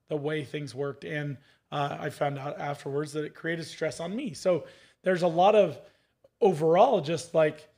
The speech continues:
the employee game is something that has to be dealt with, and it has to be done right. So I'll let Mia talk to this one because, uh, it's a huge aspect that I struggle with, and it's really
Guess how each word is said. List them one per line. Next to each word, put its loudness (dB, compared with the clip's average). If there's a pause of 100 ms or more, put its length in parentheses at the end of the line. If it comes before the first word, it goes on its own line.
(380)
the -8
employee 0
game -4
is -4
something -4
that -6
has -4
to -6
be -10
dealt -10
with, -14
and -10
it -14
has -12
to -18
be -10
done -12 (460)
right. 0 (100)
So 0
I'll 0
let -4
Mia -6
talk -8
to -10
this -4
one -4
because, -6 (420)
uh, -4
it's -8
a -8
huge -4
aspect -4
that -8
I 0
struggle -4
with, -8 (360)
and -4
it's -8
really -2